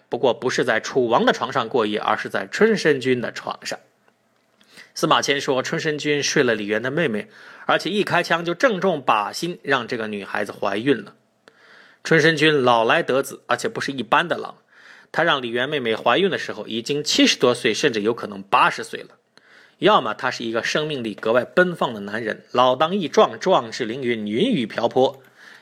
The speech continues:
要么压根儿就没这回事儿。但质疑归质疑，《史记》就是这么讲的，改不了了。更何况权力是男人的春药，没准黄歇就是这么生猛。这个女人得知自己怀孕后的第一反应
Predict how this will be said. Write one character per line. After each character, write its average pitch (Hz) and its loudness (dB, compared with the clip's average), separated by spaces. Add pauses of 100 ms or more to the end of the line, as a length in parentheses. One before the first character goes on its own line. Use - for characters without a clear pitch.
要 127 4
么 107 -6
压 139 0
根 190 0
儿 202 2
就 - -6
没 101 -6
这 165 0
回 143 -2
事 - 2
儿。 - 0 (720)
但 113 -2
质 208 0
疑 104 -8
归 185 4
质 175 0
疑， 113 -2 (300)
《史 123 2
记》 151 6
就 208 4
是 - -2
这 190 2
么 147 0
讲 - -6
的， - -4 (140)
改 117 0
不 175 -4
了 156 0
了。 110 -10 (400)
更 151 -2
何 120 -2
况 127 0 (360)
权 143 2
力 156 -2
是 - -8
男 104 -6
人 131 -6
的 139 -6
春 160 -8
药， 175 -4 (340)
没 202 4
准 117 -6 (120)
黄 156 -2
歇 190 0
就 320 2
是 - 0
这 117 -6
么 - -10
生 104 -2
猛。 101 -10 (1500)
这 233 6
个 233 8
女 190 6
人 190 4
得 214 8
知 226 2
自 196 -4
己 123 2
怀 127 4
孕 170 0
后 127 -2
的 107 -6
第 - -4
一 262 8
反 - -2
应 110 -14